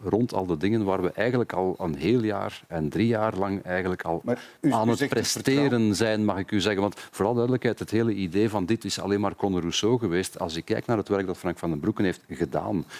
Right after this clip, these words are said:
Speaker 1: tijdens covid, maar ook vandaag, dat is niet alleen maar Conor Rousseau. Als ik kijk
Speaker 2: Dat
Speaker 1: hoe
Speaker 2: snap ik.
Speaker 1: Caroline Genet vandaag in het debat staat rond Israël en Palestina, dat is niet alleen maar Conor Rousseau. Als ik kijk wat
Speaker 2: Maar,
Speaker 1: we in het
Speaker 2: maar u
Speaker 1: Vlaams
Speaker 2: hebt het,
Speaker 1: parlement
Speaker 2: u hebt
Speaker 1: doen,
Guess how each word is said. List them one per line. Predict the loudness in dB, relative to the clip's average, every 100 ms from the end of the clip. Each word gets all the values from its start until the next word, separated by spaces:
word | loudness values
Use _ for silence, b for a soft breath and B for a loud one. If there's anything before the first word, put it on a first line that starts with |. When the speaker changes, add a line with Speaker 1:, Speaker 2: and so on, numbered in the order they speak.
| B
Speaker 1:
tijdens | -2 0 0 -2
covid, | 0 0 0
maar | 0 0
ook | 0
vandaag, | -2 -4 -2 -2 -2 -4 -10 B B
dat | -6 -2
is | -2 0
niet | 0 0
alleen | -2 0 2 2
maar | 0 0
Conor | 0 2
Rousseau. | 0 0 0 0
Als | -2
ik | -4
kijk | -2 -2
Speaker 2:
Dat | 0
Speaker 1:
hoe | -2
Speaker 2:
snap | 0
ik. | 0
Speaker 1:
Caroline | 2 2
Genet | 2 2 2
vandaag | 0 0 0 -2 -4 B B
in | -2
het | 0
debat | 0 -2 -2
staat | -2 0 -2 0
rond | 0 0 0
Israël | -2 0 0 0
en | -2
Palestina, | -2 -4 -4 0 2 2 0 B B
dat | -4 -2
is | -2 -4
niet | 0 2 2 -2
alleen | -2 2 2
maar | 2 -2
Conor | -4 0 2
Rousseau. | 2 2 2 0 B B
Als | -4 -2
ik | 0
kijk | 0 0
wat | 0
Speaker 2:
Maar, |
Speaker 1:
we | 2
in | 2
het | 2
Speaker 2:
maar | 2
u |
Speaker 1:
Vlaams | 0
Speaker 2:
hebt | -2 0
het, | 0
Speaker 1:
parlement | 2
Speaker 2:
u | 2
hebt |
Speaker 1:
doen, | 2